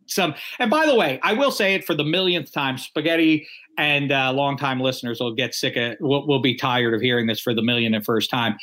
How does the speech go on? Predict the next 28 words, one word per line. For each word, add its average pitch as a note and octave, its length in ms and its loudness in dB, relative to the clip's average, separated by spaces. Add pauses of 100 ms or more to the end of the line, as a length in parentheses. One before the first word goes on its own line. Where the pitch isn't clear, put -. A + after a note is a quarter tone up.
(280)
But E3+ 140 0
Tucker, F3+ 320 0
do D#3 100 0
you A#3+ 300 4
really B3 400 4
think, G#3+ 500 0 (1400)
I F3+ 100 0
know G#3 320 2
the E3+ 100 2
easy E3+ 380 2
answer C3+ 240 0
is A#2 100 -4
no, C3+ 160 2
of A2+ 120 -4
course, B2 260 -2
Dave A#2 240 -4
couldn't B2 240 -2
do G#2+ 140 -2
this. G2 300 -12 (200)
I A3+ 360 2 (120)
think B2+ 420 -2
if C3 220 -2
I D#3 220 0
could G3 180 0
handpick D#3+ 600 -2 (200)
the C3 120 0
offensive C3+ 520 -2
line E3 560 0